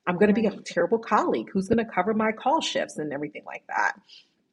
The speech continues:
Speaker 1: My
Speaker 2: Mm.
Speaker 1: kids were so excited that I was home.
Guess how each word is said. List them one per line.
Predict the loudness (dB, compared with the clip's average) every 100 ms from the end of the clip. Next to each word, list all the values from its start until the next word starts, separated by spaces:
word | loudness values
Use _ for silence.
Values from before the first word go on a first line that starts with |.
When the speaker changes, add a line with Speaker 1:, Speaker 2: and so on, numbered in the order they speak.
| _ _ _ 2
Speaker 1:
My | 4 4
Speaker 2:
Mm. |
Speaker 1:
kids | 0 2 4 4 0 -8 -18 _ -20 _ _ -2
were | 0
so | -2 -4 4 8 8
excited | 6 4 2 0
that | -2 -2
I |
was | -4 -8
home. | -10 -10 -10